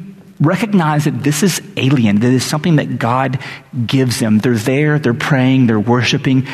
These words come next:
and the Spirit comes upon them. They're not praying there trying to work up some kind of emotion. They're not out there doing great deeds.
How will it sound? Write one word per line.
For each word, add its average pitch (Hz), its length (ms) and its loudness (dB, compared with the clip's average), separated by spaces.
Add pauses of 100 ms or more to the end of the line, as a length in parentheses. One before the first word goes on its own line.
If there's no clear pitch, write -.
(140)
and 120 120 2
the 120 60 4
Spirit - 480 -2
comes 123 220 2
upon 110 400 0
them. 95 140 0 (220)
They're 165 80 0
not 208 240 -4
praying 139 420 0
there 131 200 2
trying 135 220 -2
to 120 80 2
work 123 260 -2
up 139 100 -6
some 135 140 0
kind 135 160 -2
of 113 80 0
emotion. 113 440 2 (180)
They're 156 80 -2
not 190 260 -4
out 135 220 -2
there 139 160 2
doing 139 260 4
great 127 300 0
deeds. 131 440 0